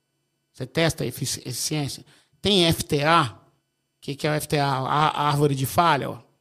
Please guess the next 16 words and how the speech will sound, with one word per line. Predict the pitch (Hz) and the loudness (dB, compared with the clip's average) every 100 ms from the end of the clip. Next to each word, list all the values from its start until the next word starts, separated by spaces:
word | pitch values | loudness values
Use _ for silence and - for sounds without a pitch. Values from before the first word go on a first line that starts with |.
| _ _ _ - | _ _ _ -14
F-, | - | -12
o, | 139 135 - 139 139 135 127 131 | -8 -6 -4 -4 -2 -4 -6 -10
o, | - 147 - | -16 -20 -18
F | 135 - | -18 -16
T | 127 | -14
A | 135 | -14
é | |
o | 127 | -14
quê | - | -16
mesmo? | 135 180 127 123 _ _ _ _ _ | -14 -12 -14 -16 _ _ _ _ _
Fail | - 170 180 175 | -2 4 6 6
tree, | 165 160 160 170 175 175 165 156 | 4 2 4 4 4 2 0 0
não | 156 | -2
me | 143 | -4
lembro | 151 117 | -6 -10
mais. | 113 156 - | -14 -16 -20